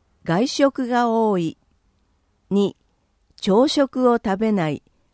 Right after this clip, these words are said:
または食べないことが多い。三、麺類や丼物だけで食事を済ませることが多い。四、噛むことを意識していない。五、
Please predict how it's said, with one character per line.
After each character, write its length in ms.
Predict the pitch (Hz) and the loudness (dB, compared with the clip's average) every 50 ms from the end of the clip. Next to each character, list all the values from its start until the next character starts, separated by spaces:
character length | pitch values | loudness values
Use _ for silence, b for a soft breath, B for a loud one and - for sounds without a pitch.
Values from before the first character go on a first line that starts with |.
| _ _ _ | _ _ _
ま 140 | 156 160 175 | -6 -6 -4
た 200 | - 254 269 277 | -4 -4 -2 -2
は 220 | 262 175 143 - - _ - | -2 -2 -4 -6 -10 _ -8
食 120 | 170 165 | -6 -2
べ 140 | 175 240 269 | -2 0 0
な 180 | 262 269 254 233 | 0 0 0 0
い 100 | 214 - | -2 -4
こ 140 | - 180 - | -4 -4 -2
と 140 | - 185 | -2 -2
が 180 | 165 160 151 139 | -2 -2 -2 -2
多 280 | 151 180 190 185 180 160 | 0 0 0 0 0 -2
い。 200 | 139 131 - _ _ _ _ _ _ _ _ _ _ _ _ _ _ _ _ _ _ _ | -2 -6 -8 _ _ _ _ _ _ _ _ _ _ _ _ _ _ _ _ _ _ _
三、 440 | _ - - 214 190 190 185 180 - - _ _ _ _ _ _ _ _ _ _ _ _ _ _ _ _ | _ -10 -6 -4 -2 -2 -2 -4 -6 -10 _ _ _ _ _ _ _ _ _ _ _ _ _ _ _ _
麺 300 | - 233 285 285 277 262 | 0 2 2 2 2 4
類 300 | 214 208 190 180 170 156 | 4 4 4 4 2 0
や 240 | 156 151 139 131 - _ _ - | -2 -2 -2 -4 -6 _ _ -4
丼 300 | 160 165 196 240 254 233 | -2 0 0 0 0 0
物 560 | 262 269 262 262 254 240 247 247 247 247 233 | 0 0 0 0 0 0 0 0 0 0 -2
だ 140 | 233 233 233 | -2 -4 -4
け 160 | - 233 208 | -4 -4 -4
で 200 | 170 156 - - - | -2 -4 -4 -6 -6
食 340 | - 175 160 151 214 240 | -4 -4 -4 -2 -2 -2
事 160 | 214 226 247 247 | -2 0 0 2
を 120 | 240 254 | 2 0
済 160 | - - 240 240 | 0 -4 -4 -2
ま 140 | 233 254 | -2 -2
せ 160 | - - 254 247 | -2 -2 -2 -2
る 100 | 240 226 | -2 -2
こ 140 | - 196 185 | -2 -4 -2
と 140 | - 190 175 | -2 -2 0
が 200 | 170 165 151 160 | 0 -2 0 0
多 240 | 170 175 165 160 | 0 0 0 0
い。 220 | 151 139 135 - - _ _ _ _ _ _ _ _ _ _ _ _ _ _ _ _ _ _ _ _ _ | -2 -4 -6 -8 -12 _ _ _ _ _ _ _ _ _ _ _ _ _ _ _ _ _ _ _ _ _
四、 440 | - 208 226 226 208 170 143 - - _ _ _ _ _ _ _ _ _ _ _ _ _ | -2 0 0 0 0 -2 -4 -6 -8 _ _ _ _ _ _ _ _ _ _ _ _ _
噛 160 | - 277 285 | -4 -2 0
む 160 | 262 262 254 | 0 0 0
こ 160 | - 185 180 - | 0 -2 -4 -2
と 160 | - 185 170 156 151 | 0 0 0 0 0
を 120 | 143 - - _ | -2 -4 -6 _
意 80 | 262 277 | -6 -6
識 340 | - - 254 - - 180 175 | -6 -8 -10 -8 -6 -6 -6
し 180 | - - - | -6 -8 -8
て 180 | - 190 180 175 | -4 -2 -2 -2
い 80 | 170 160 | -2 -2
な 180 | 170 156 156 | -4 -4 -4
い。 160 | 156 147 143 - _ _ _ _ _ _ _ _ _ _ _ _ _ _ _ _ _ _ _ _ _ _ - | -4 -4 -6 -8 _ _ _ _ _ _ _ _ _ _ _ _ _ _ _ _ _ _ _ _ _ _ -6
五、 300 | 165 180 190 185 131 - | -2 0 0 0 0 -2